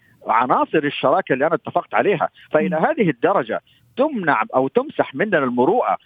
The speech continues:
Speaker 1: إنه إحنا ممكن نتفق على شيء ثم ننقلب مرة ثانية وبكرة نقول: "والله المحبة اللي كانت راحت،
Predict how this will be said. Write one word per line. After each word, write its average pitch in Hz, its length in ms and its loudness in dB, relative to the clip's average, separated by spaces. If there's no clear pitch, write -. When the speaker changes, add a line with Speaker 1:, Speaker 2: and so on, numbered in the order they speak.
Speaker 1:
إنه 139 160 -2
إحنا 147 180 -2
ممكن 196 340 0
نتفق 180 400 -2
على 135 200 2
شيء 156 280 0
ثم 202 240 -2
ننقلب 196 440 0
مرة 170 180 2
ثانية 143 400 -2
وبكرة 151 320 0
نقول: 170 160 0
"والله 170 340 2
المحبة 147 480 0
اللي 151 120 -2
كانت 165 320 -2
راحت، 165 300 0